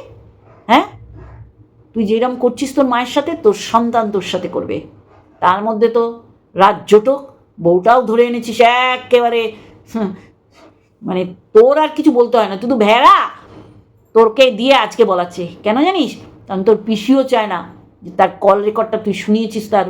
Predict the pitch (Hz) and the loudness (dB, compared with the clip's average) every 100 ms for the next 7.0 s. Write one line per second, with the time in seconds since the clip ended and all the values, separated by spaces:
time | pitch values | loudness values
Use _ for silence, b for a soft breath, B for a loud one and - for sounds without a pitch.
0 | - 196 233 226 - 196 143 - b b | -4 -4 -4 -6 -4 -4 -4 -8 b b
1 | - - 269 208 170 185 269 349 339 370 | -10 -2 -2 0 0 0 0 0 0 -2
2 | 311 175 - - _ _ _ - 180 226 | -2 -6 -10 -16 _ _ _ -4 0 0
3 | 294 339 277 285 294 320 330 330 254 254 | 0 -2 -2 -2 0 2 4 4 2 2
4 | 320 427 427 427 370 381 240 - b b | 4 4 0 0 2 0 -2 -10 b b
5 | b - 147 269 349 415 427 415 320 311 | b -14 2 4 4 2 0 -2 2 2
6 | 285 269 254 240 226 214 262 392 427 | 2 0 0 0 0 0 2 2 2